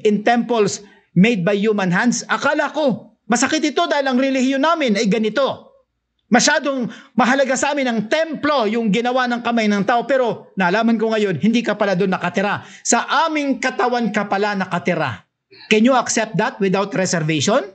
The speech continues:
Napakagandang katotohanan yan, mga kapatid. Do you have the willingness?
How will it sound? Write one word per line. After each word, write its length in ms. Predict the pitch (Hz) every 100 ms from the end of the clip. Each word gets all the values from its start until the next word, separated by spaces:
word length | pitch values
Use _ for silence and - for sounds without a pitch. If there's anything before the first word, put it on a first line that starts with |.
| _ _ _ -
Napakagandang 960 | 233 220 - 196 190 190 180 214 208
katotohanan 720 | 196 196 196 170 214 190 180
yan, 80 | 165
mga 240 | 160 156 160
kapatid. 400 | 156 139 107 - - - - -
Do 240 | 165 185 277
you 160 | 277
have 320 | 254 302 247 214
the 80 |
willingness? 880 | 226 285 285 269 277 - - - -